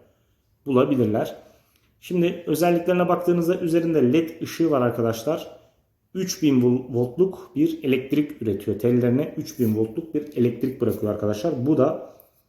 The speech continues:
o sivrisinekleri ve sinekleri dokunduğu anda yakıyor arkadaşlar. Bildiğiniz patlatıyor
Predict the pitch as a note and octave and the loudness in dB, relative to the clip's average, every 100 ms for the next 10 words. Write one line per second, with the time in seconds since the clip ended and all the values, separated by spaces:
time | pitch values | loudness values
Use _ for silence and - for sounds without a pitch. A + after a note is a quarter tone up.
0 | _ D3 D3 - B2+ D3 - A2+ G#2+ G#2+ | _ -6 -4 -2 -2 -2 -2 -2 -2 -2
1 | G2+ G2+ D3 A2+ - G#2+ C3 - C3+ C3 | -2 -2 0 0 0 0 0 0 0 0
2 | C3+ B2 G#2+ A#2+ E3 - - A2 A2 B2 | 0 2 2 0 -2 -4 -2 0 0 0
3 | G#2 - F#2+ - F#2+ A#2+ A#2+ A2 B2+ - | 0 0 -6 -6 -4 -2 0 2 0 -2
4 | - A2+ - G#2+ - G#2+ | -4 -2 0 -4 0 -2